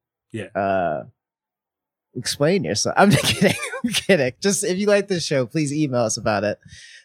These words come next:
Speaker 1: If you like Paul Haggis's movie Crash, email me about that. I mean, at this point, we're just really, we're heterodox over here. I'm just open to all opinions, I guess. Like, just,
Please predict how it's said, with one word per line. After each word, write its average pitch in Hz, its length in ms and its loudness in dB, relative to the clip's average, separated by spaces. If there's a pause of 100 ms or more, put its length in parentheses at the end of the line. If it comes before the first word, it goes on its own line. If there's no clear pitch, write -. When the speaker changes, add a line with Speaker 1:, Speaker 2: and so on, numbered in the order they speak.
Speaker 1:
If - 160 6
you 359 160 10
like 311 340 4
Paul 277 280 6
Haggis's 254 880 4
movie 220 400 4
Crash, 233 580 2
email 220 320 2
me 226 180 2
about 220 340 2
that. 185 300 0
I 160 40 -2
mean, 196 180 2
at 185 160 -2
this 220 140 -2
point, 185 400 -6
we're 220 100 -6
just 170 240 -6
really, 165 580 -4 (680)
we're 226 100 0
heterodox 165 680 2
over 123 180 0
here. 156 280 2
I'm 185 220 2
just 139 140 0
open 120 280 -2
to 110 60 -4
all 147 320 0
opinions, 110 480 -4
I 98 80 -6
guess. 92 400 -8
Like, 110 220 0
just, 151 220 -4